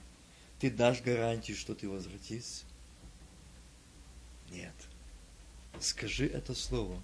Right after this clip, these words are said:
потому что люблю своих детей. Что я хочу предупредить, что вы оставили, отделились, что вы именно были в нём,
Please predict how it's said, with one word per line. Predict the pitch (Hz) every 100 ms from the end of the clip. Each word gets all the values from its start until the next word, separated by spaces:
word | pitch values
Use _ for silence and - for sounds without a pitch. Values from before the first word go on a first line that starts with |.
| -
потому | 107 113 110
что | - 104
люблю | 95 87 101 117
своих | - - 95 92 90 -
детей. | 98 - 104 92 92 - - - - - - -
Что | - - 135
я |
хочу | 143 143 151
предупредить, | 151 147 151 156 139 117 98 - - - -
что | - 117
вы | 98
оставили, | 95 90 - 117 117 117 120 117 - - - -
отделились, | 101 92 101 101 120 123 120 - - - - - - - -
что | - - 147
вы | 175
именно | 185 170
были | 139 135
в | 127 113
нём, | 110 101 95